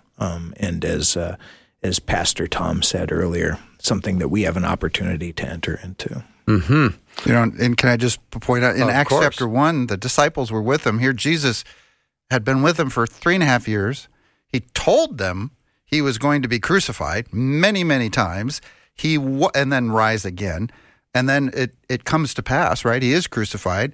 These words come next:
Speaker 3: He does rise again. He's with them on earth for forty days. And, and hi-,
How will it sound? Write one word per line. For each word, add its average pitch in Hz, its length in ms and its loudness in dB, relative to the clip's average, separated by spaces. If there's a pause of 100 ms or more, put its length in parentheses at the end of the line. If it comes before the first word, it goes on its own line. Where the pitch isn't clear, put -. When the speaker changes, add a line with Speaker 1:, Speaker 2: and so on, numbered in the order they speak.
(340)
Speaker 3:
He 120 140 -4
does 151 300 4
rise 98 280 -2
again. 95 300 -2
He's 120 240 -2
with 147 360 0
them 117 240 -2
on 139 160 2
earth 156 160 0
for 139 140 -4
forty 147 320 0
days. 131 400 0 (420)
And, 127 320 0 (100)
and 127 340 0 (200)
hi-, 127 120 -2